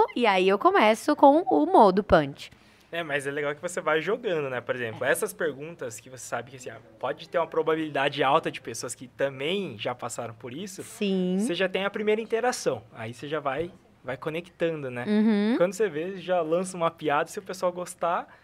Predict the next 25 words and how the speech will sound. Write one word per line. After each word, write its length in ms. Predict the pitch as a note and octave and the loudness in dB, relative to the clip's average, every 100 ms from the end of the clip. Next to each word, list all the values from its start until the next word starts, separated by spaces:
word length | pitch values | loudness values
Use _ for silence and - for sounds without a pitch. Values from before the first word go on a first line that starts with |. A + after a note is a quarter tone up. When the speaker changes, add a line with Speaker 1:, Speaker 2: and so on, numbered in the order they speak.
| _ _ | _ _
Speaker 2:
a, 340 | - D#3+ D#3+ F3+ | -8 -6 -2 -2
até 440 | F#3 A3+ C4 C#4+ | -2 -2 -2 -2
a 540 | C#4 B3+ A3+ F#3+ C#3+ - - | -4 -4 -4 -6 -8 -14 -6
autoestima 800 | E3 G3 B3 A#3 - G#3 A#3+ G#3 | -2 -2 -4 -12 -12 -10 -4 -4
do 220 | C#3+ A3 | -4 -6
palestrante 800 | A#3+ B3 A3+ - - E3+ G#3+ D#3 | -6 -6 -8 -10 -6 -6 -4 -8
ali 180 | B2 | -10
muda, 340 | A#2+ B2 A#2+ A#2 | -14 -12 -12 -12
né? 160 | A#2+ A#2+ | -14 -16
Fala, 160 | G#2 G2+ - | -16 -16 -12
"Opa, 280 | C#3 C#3+ - | -10 -6 2
então 120 | D4+ | 2
eu 40 | D#4+ | 4
tô, 60 | |
Speaker 1:
Totalmente. 1120 | C4+ E4+ D#4 C#4+ D4 D#4+ D#4+ - C4+ G#3 F3 - - | 2 4 4 4 4 4 2 0 2 2 2 -4 -16
Speaker 2:
tô 60 | C#3+ | -8
na 120 | F3+ | 2
Speaker 1:
Filme, 320 | D4 D4+ C#4+ | 6 6 6
Speaker 2:
área." 120 | A3 - | 4 6
Speaker 1:
filme 260 | D#4+ D#4+ | 6 6
de 80 | - | 4
comédia, 440 | - D4 A#3+ F#3 F#3+ | 6 8 10 8 4
se 80 | |
vocês 300 | G#3 G#3 G#3+ | 4 4 6
observarem, 800 | G#3+ G3 - G3 F#3 G#3+ C#4+ G#3+ | 4 2 4 4 6 8 8 6